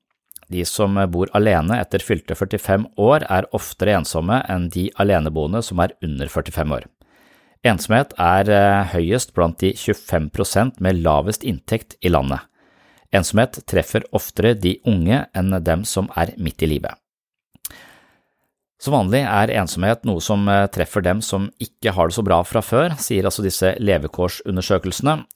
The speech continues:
og man kan, eh, tenke seg at, eh, et virus i utgangspunktet er blind for sosioøkonomisk status, men covid nitten sparker mest på dem som allerede ligger nede. Det har vi nå erfaring med.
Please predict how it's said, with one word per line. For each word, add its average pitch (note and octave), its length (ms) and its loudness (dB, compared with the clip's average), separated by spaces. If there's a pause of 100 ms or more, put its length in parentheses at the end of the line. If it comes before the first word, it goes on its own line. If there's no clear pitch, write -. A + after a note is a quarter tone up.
(100)
og F2+ 120 -2
man F#2 180 2
kan, G2 400 0
eh, G2+ 520 2
tenke - 360 -6
seg A2 320 0
at, F2 280 -4
eh, F#2+ 140 0
et - 180 -6
virus F2 720 -2
i G#2+ 180 0
utgangspunktet F2 640 -2
er F#2+ 200 2
blind F#2+ 340 0
for G2 180 2
sosioøkonomisk F#2+ 1080 -2
status, - 680 0
men G2 240 0 (120)
covid G2 240 0
nitten B2 340 -2
sparker G#2+ 560 0
mest B2 380 0
på F#2 100 0
dem G2 180 0
som G#2 220 -2 (100)
allerede F2+ 480 0
ligger E2+ 300 -2
nede. C2+ 300 -2 (640)
Det G2 340 2
har F2 140 2
vi F#2 80 0
nå F2+ 280 0
erfaring F2 600 0
med. - 140 -6